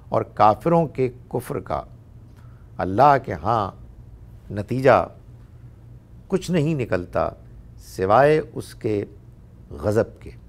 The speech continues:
"वला यज़ीदुल काफ़िरीना कुफ़्रुहुम इल्ला खसारा", और नहीं इजाफ़ा करता काफिरों के कुफ्र, काफिरों का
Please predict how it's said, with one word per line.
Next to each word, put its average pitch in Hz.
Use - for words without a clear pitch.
"वला 107
यज़ीदुल 123
काफ़िरीना 101
कुफ़्रुहुम 92
इल्ला 92
खसारा", 80
और 87
नहीं 160
इजाफ़ा 143
करता 113
काफिरों 101
के 90
कुफ्र, 104
काफिरों 104
का 92